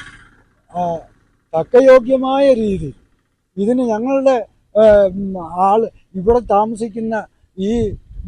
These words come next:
ആളുകൾക്ക്, ഏഹ്, നടന്നു പോകാനുള്ള മാർഗവും ഞങ്ങളുടെ കുഞ്ഞുങ്ങൾക്ക് സ്വതന്ത്രമായിട്ട് ഇതിലെ സ്കൂളിൽ പോകാനും ഇവിടെ വാഹനങ്ങൾ വരാനും ഉള്ള ഒരു അവസരം ഇവിടെ ഉണ്ടാക്കി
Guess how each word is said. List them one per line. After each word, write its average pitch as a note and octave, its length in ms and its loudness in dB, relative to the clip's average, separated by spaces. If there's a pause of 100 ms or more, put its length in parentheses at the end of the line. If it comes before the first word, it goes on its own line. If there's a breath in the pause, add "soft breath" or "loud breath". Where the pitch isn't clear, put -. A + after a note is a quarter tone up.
(320)
ആളുകൾക്ക്, G3 500 -2 (440)
ഏഹ്, F3 280 -4 (240)
നടന്നു G3+ 300 -2
പോകാനുള്ള F3+ 720 -6 (420)
മാർഗവും C#3+ 580 -8 (340)
ഞങ്ങളുടെ A3+ 380 0
കുഞ്ഞുങ്ങൾക്ക് A3+ 580 -6
സ്വതന്ത്രമായിട്ട് G#3+ 920 -4 (380)
ഇതിലെ G3 340 0
സ്കൂളിൽ F#3+ 500 -6
പോകാനും F3+ 500 -6 (280)
ഇവിടെ F#3+ 220 -2 (100)
വാഹനങ്ങൾ A3 600 0
വരാനും E3 460 -8 (320)
ഉള്ള F3 220 -2
ഒരു D#3+ 140 -2 (100)
അവസരം F3 440 -6 (800)
ഇവിടെ F3 200 -2
ഉണ്ടാക്കി E3 260 -2